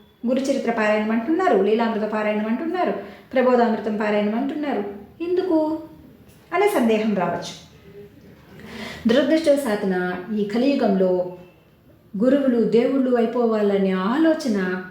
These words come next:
ప్రజలలో నాటుకునింది. పిచ్చి మొక్కల్లాగా ఇష్టానికి పెరిగిపోతున్నాయి. ఆ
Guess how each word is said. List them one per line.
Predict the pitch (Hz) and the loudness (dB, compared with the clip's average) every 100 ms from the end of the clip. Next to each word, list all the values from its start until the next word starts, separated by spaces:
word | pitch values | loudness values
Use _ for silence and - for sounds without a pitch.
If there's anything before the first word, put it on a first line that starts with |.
| - - _ _ | -18 -20 _ _
ప్రజలలో | 214 226 285 285 226 185 185 190 - - - - - - - | -2 0 2 2 4 2 0 -2 -8 -18 -20 -20 -20 -20 -8
నాటుకునింది. | 185 190 - 190 165 - - - - - - - - - - - - - - - - - - - - - - - - - - - - - - - | -4 -4 -2 0 0 0 -6 -12 -20 -20 -20 -20 -20 -20 -20 -20 -20 -20 -20 -20 -20 -20 -20 -20 -20 -20 -20 -20 -20 -20 -20 -20 -20 -20 -20 -6
పిచ్చి | 269 285 | 0 2
మొక్కల్లాగా | 254 - 226 226 240 247 190 - - - 208 | 2 2 2 4 2 0 -4 -6 -16 -18 -14
ఇష్టానికి | - 285 277 269 - | -6 -2 0 -2 -2
పెరిగిపోతున్నాయి. | 277 262 262 196 170 165 165 - - - - - - - - - - - | -2 0 2 2 2 0 -2 -8 -14 -20 -20 -20 -20 -20 -20 -20 -20 -2
ఆ | 208 202 196 175 | 2 4 2 -2